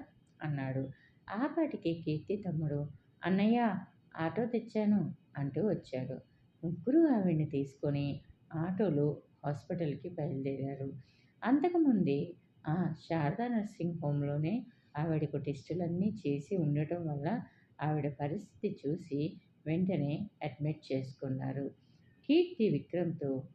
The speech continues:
"నేను అర్జెంటుగా ఈ ఫైల్స్ ఆఫీస్లో ఇచ్చేసి రావాలి. ఈరోజు మా బాస్,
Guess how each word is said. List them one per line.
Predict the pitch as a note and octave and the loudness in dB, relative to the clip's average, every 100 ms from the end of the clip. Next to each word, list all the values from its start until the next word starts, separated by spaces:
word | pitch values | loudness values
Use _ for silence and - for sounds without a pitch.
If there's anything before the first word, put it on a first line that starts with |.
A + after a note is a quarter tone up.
| - | -4
"నేను | D#3 D#3+ D3 | 0 0 -2
అర్జెంటుగా | D3 - - G3+ G#3 E3 D#3 C#3 - _ - | -6 -8 -2 0 2 2 0 -2 -6 _ -2
ఈ | F3+ G#3+ | 2 4
ఫైల్స్ | F#3 G3+ A#3+ - - | 2 -2 -2 -6 -6
ఆఫీస్లో | D3 D3+ E3 - - C#3 C#3 - | -4 -2 -4 -6 -4 -2 -2 -6
ఇచ్చేసి | E3 - D3+ - | -10 -4 -2 0
రావాలి. | D3 C3+ C3 C3 B2+ - - _ _ | 0 0 -2 -4 -4 -8 -14 _ _
ఈరోజు | G#3 C4 D4 D4 G#3 | 2 4 4 2 0
మా | E3+ | 0
బాస్, | C3 C#3 C3+ - - | 2 -2 -4 -10 -20